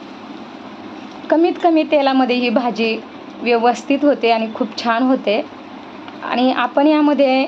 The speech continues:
शेंगदाणे, तीळ आणि खोबरं घातलेलं आहे, त्याचंसुद्धा तेल सुटतं. पुन्हा एकदा कारली व्यवस्थित उलटून घेतलीत आणि त्यावर उरलेला जो मसाला आहे तो घालून घ्यायचा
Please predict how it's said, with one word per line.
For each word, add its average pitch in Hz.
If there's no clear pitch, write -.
शेंगदाणे, 247
तीळ 247
आणि 226
खोबरं 226
घातलेलं 240
आहे, 226
त्याचंसुद्धा 240
तेल 247
सुटतं. 247
पुन्हा 320
एकदा 294
कारली 262
व्यवस्थित 254
उलटून 262
घेतलीत 262
आणि 226
त्यावर 254
उरलेला 247
जो 262
मसाला 285
आहे 262
तो 233
घालून 233
घ्यायचा 262